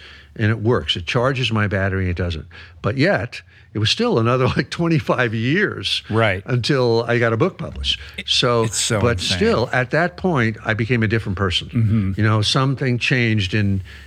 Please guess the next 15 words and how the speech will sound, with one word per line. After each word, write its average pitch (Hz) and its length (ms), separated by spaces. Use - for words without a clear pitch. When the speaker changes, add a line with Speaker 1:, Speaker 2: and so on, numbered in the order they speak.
Speaker 1:
in 101 240
my 95 180
D 98 240
N 95 120
A. 71 280
You 87 60
know, 92 220
uh, 92 300
a - 60
certain 156 400
level 113 320
of 92 100
self-doubt 113 840
went 110 240
away 95 400